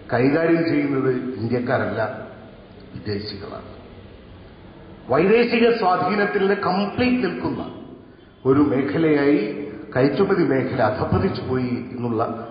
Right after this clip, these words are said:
ഒരു വസ്തുത നാം മനസ്സിലാക്കേണ്ടതുണ്ട്. വളരെ സിമ്പിളായിട്ട് പറയുകയാണെങ്കിൽ എഴുന്നൂറിലധികം ചെറു വലിയ വ്യവസായ സംരംഭങ്ങൾ ഉണ്ടായിരുന്നത് ഇന്ന്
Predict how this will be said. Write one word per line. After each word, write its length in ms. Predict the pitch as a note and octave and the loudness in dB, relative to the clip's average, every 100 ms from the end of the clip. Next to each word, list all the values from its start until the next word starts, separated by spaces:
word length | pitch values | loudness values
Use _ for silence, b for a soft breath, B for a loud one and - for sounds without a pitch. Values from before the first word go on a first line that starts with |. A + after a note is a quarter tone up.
| G#2+ | -2
ഒരു 140 | A#2 | 0
വസ്തുത 460 | A2+ A2+ - D3+ E3+ | 2 0 0 0 2
നാം 460 | A2 G2+ F#2 - | 2 0 -4 -6
മനസ്സിലാക്കേണ്ടതുണ്ട്. 920 | G2 G#2 A#2 G#2+ G#2+ F#2+ - - - - - - B B B B B B | -6 -4 -2 -2 -2 -4 -6 -10 -14 -16 -20 -20 B B B B B B
വളരെ 300 | F3+ A3+ A#3+ | 0 2 2
സിമ്പിളായിട്ട് 540 | A#3 G3+ G#3 F#3 F3+ F3+ | 2 0 2 2 2 2
പറയുകയാണെങ്കിൽ 600 | D#3+ D3+ D3+ D3+ D3+ C#3+ | 2 2 4 2 2 2
എഴുന്നൂറിലധികം 1080 | C#3 D3 F#3+ A3+ G3 - E3 F3 E3+ - - - - E3 | 4 4 6 6 4 2 0 -2 -2 -6 -10 -14 -10 -2
ചെറു 160 | E3+ | 0
വലിയ 580 | F3 F3 E3 D3 D#3 D#3+ | 0 -2 -2 0 0 0
വ്യവസായ 540 | D3+ C#3+ D3 D#3 D#3 | 2 0 0 2 2
സംരംഭങ്ങൾ 540 | D#3 D3 C#3+ C#3+ D3 C#3+ | 2 0 0 2 2 2
ഉണ്ടായിരുന്നത് 640 | B2 C3 C3 C3 C3 B2+ | 2 2 2 0 0 0
ഇന്ന് 540 | B2+ A#2+ A#2 C#3+ - | 0 2 2 0 -4